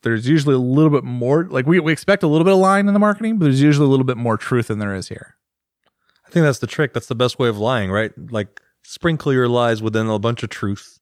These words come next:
Speaker 1: There's a great, uh, quote from Battlestar Galactica about that.
Speaker 2: What is it?
Speaker 1: And I don't wanna have to, like, get through, like, the whole thing, but the quote is basically, "The problem with Leoben isn't that he lies,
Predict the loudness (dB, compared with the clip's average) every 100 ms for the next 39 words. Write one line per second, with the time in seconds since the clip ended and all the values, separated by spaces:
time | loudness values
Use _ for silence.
0 | -6 -2 0 2 2 2 0 -4 -6 -4
1 | -4 -2 -4 -2 -2 -4 -4 -4 -4 -6
2 | -6 -6 -8 -8 -10 -10 -10 -16 -20 -20
3 | _ _ _ _ _ _ _ -6 -4 -4
4 | -10 _ _ _ _ _ _ -4 -2 -2
5 | -2 -6 -10 _ _ _ _ -8 -4 -2
6 | -2 -6 -8 -8 -4 -4 -2 -2 -4 -2
7 | -2 -2 2 2 2 0 -2 -4 -6 0
8 | 0 0 0 2 2 0 0 0 0 -2
9 | -2 -2 -2 -2 -8 -16